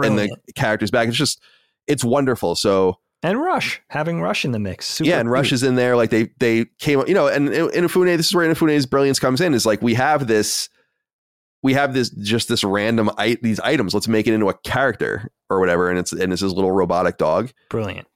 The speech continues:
Speaker 1: And so I love it. Yeah, I love the choices, Mega Man two and three. Yeah, I, I left three out just because I didn't wanna put Mega Man in there twice.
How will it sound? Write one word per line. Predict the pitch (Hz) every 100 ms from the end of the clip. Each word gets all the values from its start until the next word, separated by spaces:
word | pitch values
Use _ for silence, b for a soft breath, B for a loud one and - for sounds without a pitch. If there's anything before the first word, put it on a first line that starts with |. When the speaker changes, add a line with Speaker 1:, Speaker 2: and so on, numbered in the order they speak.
| _ _ -
Speaker 1:
And | 117 113
so | 127
I | 113
love | 117 92
it. | 80
Yeah, | 92 80
I | 87
love | 110 123
the | 107
choices, | 101 90 87 90
Mega | 92
Man | 87
two | - 87
and | 78
three. | 85 85
Yeah, | 113 110
I, | 127
I | 127 131
left | - -
three | 151 143 123
out | 110 104 110
just | 101
because | 110 101
I | 98
didn't | 127
wanna | 123 113
put | 104
Mega | 101 101
Man | 98 95
in | 92
there | 92 82
twice. | - - 92 87 -